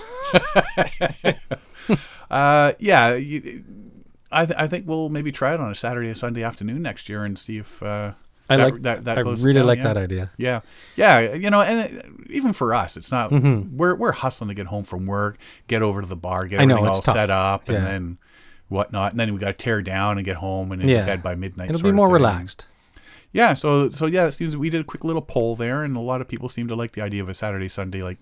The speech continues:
Speaker 1: started at noon, and then end for, and, and the bar always has either the hockey game on or, uh, a band coming in.
Speaker 2: Yep.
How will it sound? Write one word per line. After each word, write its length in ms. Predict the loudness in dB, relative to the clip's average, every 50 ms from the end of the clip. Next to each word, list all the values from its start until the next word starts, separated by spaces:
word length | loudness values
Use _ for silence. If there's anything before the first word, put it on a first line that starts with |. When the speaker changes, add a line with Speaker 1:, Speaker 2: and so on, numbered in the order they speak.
| _ _ _
Speaker 1:
started 340 | -16 -4 -2 0 0 0 -2
at 160 | -4 -4 -4
noon, 460 | -4 -2 -2 0 0 -2 -2 -4 -6 -10 _ _ _ _ _ _ _ _ _
and 160 | -4 -2 0
then 160 | 0 0 -2
end 280 | -4 -4 -6 -6 -6 -8
for, 260 | -8 -6 -6 -4 -4
and, 340 | -4 -4 -4 -4 -4 -6 -8 _ -2
and 420 | -2 0 0 0 0 -2 -4 -6 -10 _ _ _ _ _ _ _ _ _ _ -14
the 120 | -10 -8 -4
bar 300 | 0 2 2 4 4 4
always 240 | 4 2 0 -2 -4
has 460 | -2 -2 0 0 0 -2 -4 -8 -12 -18 _ _ _ _ _ _
either 220 | -2 0 2 2 2
the 100 | 0 0
hockey 300 | 0 -2 -2 -2 -4 -8
game 260 | -6 -6 -6 -4 -4 -4
on 300 | -4 -4 -4 -4 -4 -4
or, 340 | -4 -4 -4 -4 -4 -6 -8 -10 -18 -20 -20 -18 -16 -16 -14 -6 -4
uh, 140 | -4 -4 -4
a 80 | -4
band 480 | -4 0 0 0 2 0 0 -2 -4 -6
coming 280 | -6 -6 -6 -6 -6 -6
in. 100 | -2 0
Speaker 2:
Yep. 140 | 0 0